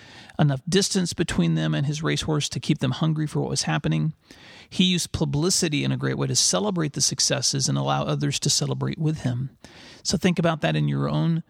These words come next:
situations. If in your school, for instance, wonderful things are happening, then make sure you're getting the publicity that it deserves. There's nothing wrong with other people knowing the great things happening at your school. Celebrate those things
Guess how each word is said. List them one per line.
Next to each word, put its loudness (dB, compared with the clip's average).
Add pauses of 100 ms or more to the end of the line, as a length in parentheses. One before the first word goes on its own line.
(200)
situations. -2 (360)
If 0
in 0
your -2
school, 0
for -2
instance, 0
wonderful 0
things 0
are -4
happening, -2 (120)
then 2
make 0
sure -2 (180)
you're 2
getting 0
the -4
publicity 0 (120)
that 0
it -2
deserves. 0 (320)
There's 0
nothing 2
wrong -2 (380)
with 0
other 2
people -2
knowing 0
the -2
great -2
things 0
happening 0
at -4
your -2
school. -2
Celebrate 0
those -2
things -4